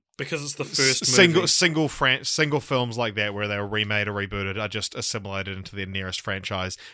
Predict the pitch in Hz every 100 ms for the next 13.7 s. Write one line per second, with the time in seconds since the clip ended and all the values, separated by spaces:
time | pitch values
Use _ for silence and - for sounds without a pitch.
0 | _ 123 120 127 123 135 117 117 110 104
1 | 98 107 98 101 101 107 104 101 98 -
2 | 98 95 95 98 90 95 95 98 92 -
3 | 90 87 - - 143 131 127 123 110 110
4 | 95 110 101 101 92 95 95 92 95 95
5 | 98 98 123 101 123 - 139 139 - 131
6 | 147 143 - 139 127 123 127 _ 135 117
7 | 113 - - 139 123 110 113 117 - 117
8 | 107 113 107 123 107 95 - - 123 113
9 | 131 117 104 101 - - - 123 123 117
10 | - 123 - 123 123 120 120 113 120 110
11 | 107 110 113 107 110 - 110 107 104 -
12 | - - - - _ - 123 - 127 113
13 | 113 120 107 104 101 107 -